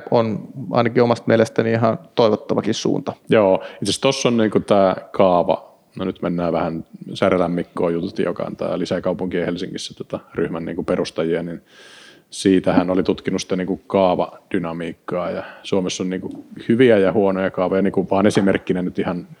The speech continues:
Speaker 2: ilmeisesti Ruotsissa tai muualla on sillä, että kun sä vedät tota infrastruktuuria katuun, niin tota, sulla on niinku semmonen niinku pakote laittaa ne kaikki tota kaapelit niinku päällekkäin, mut se, Suomessa on jotenkin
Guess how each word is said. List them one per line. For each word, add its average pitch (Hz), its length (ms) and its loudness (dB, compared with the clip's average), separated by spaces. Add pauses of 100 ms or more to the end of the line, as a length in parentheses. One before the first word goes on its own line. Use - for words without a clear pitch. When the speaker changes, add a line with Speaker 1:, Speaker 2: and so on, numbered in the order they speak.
(920)
Speaker 2:
ilmeisesti 90 420 0
Ruotsissa 95 500 2
tai 98 180 0
muualla 90 460 4
on 87 140 -4
sillä, 85 220 -4
että - 100 -10
kun - 100 -6
sä 80 120 -4 (360)
vedät 85 260 -4
tota - 380 -8 (460)
infrastruktuuria 87 720 0
katuun, 87 520 0
niin 85 140 -8
tota, 85 300 -8
sulla 82 240 -6
on 82 60 -8
niinku 82 140 -6
semmonen - 380 -8
niinku - 280 -12 (120)
pakote 85 500 -2 (220)
laittaa 87 320 -4
ne 90 100 -6
kaikki - 500 -8
tota 87 320 -6 (600)
kaapelit 87 460 2
niinku 87 260 -4 (320)
päällekkäin, 90 680 0 (100)
mut - 180 -6
se, 107 200 -6
Suomessa 87 460 -2
on 85 40 0
jotenkin 87 400 -4